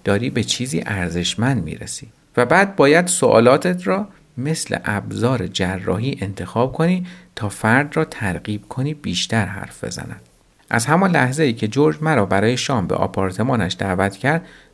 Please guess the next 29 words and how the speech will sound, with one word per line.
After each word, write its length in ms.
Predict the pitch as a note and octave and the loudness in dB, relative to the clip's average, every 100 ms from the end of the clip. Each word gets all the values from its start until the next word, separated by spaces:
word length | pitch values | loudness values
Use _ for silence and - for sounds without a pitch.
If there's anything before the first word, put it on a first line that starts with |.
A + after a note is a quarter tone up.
| - | -2
مشخص 640 | D3 D#3+ E3+ - G#3+ A3+ - | 0 2 0 2 2 2 -4
بود 120 | A#3 | -4
که 140 | - | 0
موضوعی 600 | E3+ B2 A#2+ A2+ C3+ F#3 | 0 2 4 4 2 2
هست 320 | F3+ F#3 F3+ - | 2 2 0 0
که 100 | A#2 | 0
می‌خواهد 520 | G#2 - A2 A#2 B2 | 0 -2 0 0 2
راجع 260 | G#2 F2+ G2 | 0 0 -2
به 120 | - | 0
آن 180 | G#2+ B2+ | 0 0
صحبت 540 | - G2 F2+ A2+ A#2 | 0 -2 2 0 0
کند 300 | - - - - _ _ _ _ | -4 -12 -14 -18 _ _ _ _
و 60 | G2 | 0
بعد 220 | B2+ F3+ | 2 4
از 140 | C#3 | 4
خوردن 360 | - F#2+ F#2 F#2 | 2 -4 -2 -2
آبجوی 500 | F#2+ F#2 F2+ F2+ F2+ | -2 -2 -2 -2 -4
کافی 520 | - F2+ F2 A2+ D#3 - - _ A#2 | -2 -4 -2 -2 -4 -8 -20 _ -8
و 60 | |
تشویق‌های 1000 | A#2 A2 A2+ - G2+ A2+ A#2 A#2 D#3+ C3 | -6 -4 -4 -4 -4 -4 -6 -2 0 0
ماهرانهٔ 720 | G2 F#2 G2 G2+ F2+ F2+ F2+ | 0 -2 -4 -4 -2 -2 -2
من، 300 | F2+ G#2+ D3 - - | 0 0 -2 -4 -2
بالاخره 600 | G#2 A2 - G#2+ C3 E3+ F3 - _ - | 0 0 -2 0 2 2 -2 -18 _ -2
آنچه 420 | C3+ E3 - D#3+ | 0 0 0 0
را 120 | D3 | 0
که 160 | C#3+ G#2 | -2 -4
باعث 460 | F#2+ G2 A#2 - | -2 0 -2 -4
آزارش 580 | - F#2 E2+ - F2+ F2+ | -4 -4 -4 -4 -4 -6
بود 300 | - A#2 | -4 -4